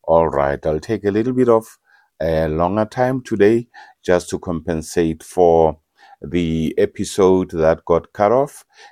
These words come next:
and one more episode that I missed, uh, last week.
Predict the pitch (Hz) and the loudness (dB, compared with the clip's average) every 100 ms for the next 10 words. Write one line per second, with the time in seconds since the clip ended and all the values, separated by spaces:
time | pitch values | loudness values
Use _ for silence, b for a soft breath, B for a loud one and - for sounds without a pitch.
0 | B 82 80 76 73 85 90 85 82 - | B -6 -4 -2 0 0 0 0 2 2
1 | 85 - 87 - 87 82 76 76 76 78 | 0 -4 -12 -2 0 0 0 0 0 0
2 | 76 87 101 - - _ b b b - | -2 -4 -4 -6 -16 _ b b b -6
3 | 76 73 71 69 65 - 71 78 76 - | -2 -2 -2 -2 -4 -4 -4 -2 -4 -6
4 | - 62 62 - _ - | -12 -10 -10 -10 _ -20